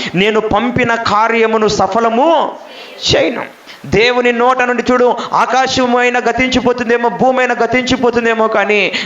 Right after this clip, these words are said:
దేవుని నోట నుండి వచ్చిన మాటలో సున్నాయినను పొల్లైనను తప్పిపోదు.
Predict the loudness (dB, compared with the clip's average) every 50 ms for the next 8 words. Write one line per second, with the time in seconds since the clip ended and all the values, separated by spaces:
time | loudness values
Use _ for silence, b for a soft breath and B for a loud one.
0 | B -4 0 2 2 4 4 2 2 0 0 2 2 2 2 2 0 0 2 0
1 | 0 0 0 0 0 0 2 2 2 2 2 2 2 2 2 2 2 0 -4 B
2 | B -4 -2 0 0 2 2 2 0 0 0 0 0 0 0 2 2 2 2 2
3 | 2 2 2 2 2 0 -2 -6 -12 -16 -20 -20 -20 -20 -20 -20 -12 -4 -4 -2
4 | 0 0 -2 0 2 0 0 0 -2 -6